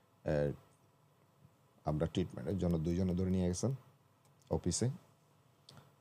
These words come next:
আর আমি সেখানে আছি। এর মধ্যে আপনার আমার স্বাভাবিক চলা, একসাথে আপনার দাঁড়িয়ে থাকা আমার জন্য কষ্টসাধ্য হয়ে যাচ্ছে।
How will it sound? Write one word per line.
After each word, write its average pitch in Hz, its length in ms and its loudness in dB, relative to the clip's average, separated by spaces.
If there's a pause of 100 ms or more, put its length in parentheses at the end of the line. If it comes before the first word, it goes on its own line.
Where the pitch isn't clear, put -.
(240)
আর 78 280 2 (180)
আমি 101 240 4
সেখানে 87 460 -2
আছি। - 300 -2 (1500)
এর 76 140 0
মধ্যে 82 340 -2
আপনার 80 460 -4 (1200)
আমার 78 320 0 (920)
স্বাভাবিক 90 500 2 (380)
চলা, 73 340 2 (1080)
একসাথে 82 480 0
আপনার 78 240 2
দাঁড়িয়ে 78 320 2
থাকা 90 340 -2 (200)
আমার 101 240 4
জন্য 107 220 4
কষ্টসাধ্য 92 580 2
হয়ে 78 200 4
যাচ্ছে। - 320 -4